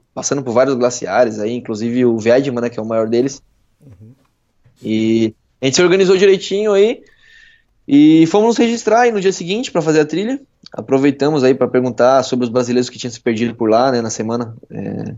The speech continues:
Speaker 1: foi nessa semana que eles tinham se perdido. E
Speaker 2: Eles
Speaker 1: até o momento
Speaker 2: tinham
Speaker 1: não tinha... é, bom, é um dia bem tranquilo. É, esse primeiro dia ele passa por bastante bosque. E não tem pendentes muito, muito íngremes também, né, Elias? E,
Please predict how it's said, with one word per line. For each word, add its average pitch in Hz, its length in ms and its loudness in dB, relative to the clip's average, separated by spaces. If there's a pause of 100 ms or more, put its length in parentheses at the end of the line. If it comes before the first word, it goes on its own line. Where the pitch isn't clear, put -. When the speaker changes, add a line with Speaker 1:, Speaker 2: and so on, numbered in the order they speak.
(160)
Speaker 1:
foi - 80 -4
nessa 107 200 -4
semana 110 320 -2
que 110 40 -14
eles 110 160 -4
tinham 107 240 -4
se - 80 -8
perdido. 110 440 0 (960)
E 104 840 2
Speaker 2:
Eles 101 140 -6
Speaker 1:
até 113 180 0
o - 20 2
momento 127 460 0
Speaker 2:
tinham 147 140 0
Speaker 1:
não 147 60 0
tinha... - 180 -20 (560)
é, 110 800 0
bom, 156 140 2
é 156 60 4
um 151 80 2
dia 175 140 2
bem 190 120 2
tranquilo. 220 580 -4 (560)
É, 110 200 -6
esse 113 140 -8
primeiro 120 280 -4
dia 117 200 0
ele 147 120 4
passa 139 280 -2
por 139 100 -4
bastante 139 340 -6
bosque. 135 520 -2 (960)
E 113 720 -2
não 139 100 2
tem 175 140 0
pendentes 170 360 0
muito, 180 320 -2
muito 156 240 -2
íngremes 151 360 0
também, 113 360 -2
né, 110 120 -2
Elias? 107 280 -2
E, 107 400 -2